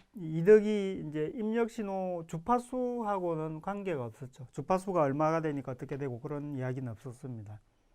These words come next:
그래서 주파수에 의존하지 않고 일정한 것으로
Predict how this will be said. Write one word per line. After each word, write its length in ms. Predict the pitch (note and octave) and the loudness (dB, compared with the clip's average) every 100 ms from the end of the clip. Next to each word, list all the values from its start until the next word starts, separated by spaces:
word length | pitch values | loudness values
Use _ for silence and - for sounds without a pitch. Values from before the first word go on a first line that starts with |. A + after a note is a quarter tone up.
| _ _ _ _ _ | _ _ _ _ _
그래서 200 | D3 C3 | -10 -10
주파수에 520 | B2+ D3 F#3 F#3+ G#3 | -8 -2 0 0 2
의존하지 560 | E3+ C#3+ E3+ F#3 F#3 E3+ | 2 2 0 2 0 0
않고 580 | E3 F3+ - D3 C#3+ D3+ _ - | -2 -2 -8 -6 -6 -8 _ -8
일정한 640 | F#3+ G3+ F#3+ E3 D3+ C#3 | -6 -4 0 0 -2 -4
것으로 580 | C#3 C3 D3 D3+ F#3 G3 | -8 -6 -6 -4 -4 -6